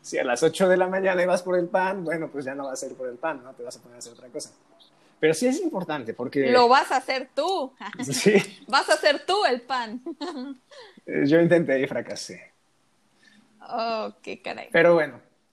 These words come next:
Speaker 1: eh, es importante tener rutinas porque le, te ayuda a darle un poquito más de estructura a tu día, te ayuda a aprovechar mejor el tiempo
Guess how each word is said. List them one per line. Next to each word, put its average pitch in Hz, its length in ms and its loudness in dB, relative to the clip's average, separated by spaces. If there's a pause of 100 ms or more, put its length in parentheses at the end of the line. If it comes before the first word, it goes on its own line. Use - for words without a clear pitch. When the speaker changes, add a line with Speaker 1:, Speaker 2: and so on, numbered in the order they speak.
(140)
Speaker 1:
eh, 139 520 -6
es 202 200 0
importante 214 460 -2
tener 143 300 -6 (100)
rutinas 175 440 -6
porque 123 560 -4 (1000)
le, 147 160 4
te 156 140 2
ayuda 208 360 6
a 208 40 4
darle 180 520 -2
un 180 120 -6
poquito 180 320 -8 (180)
más 147 380 -8
de 147 60 -8
estructura 143 440 -4
a 139 60 -6
tu 139 120 -6
día, 156 380 0 (320)
te 147 60 0
ayuda 143 220 2
a - 20 4
aprovechar 143 440 -2
mejor 147 280 -4
el 131 120 -8
tiempo 143 560 -4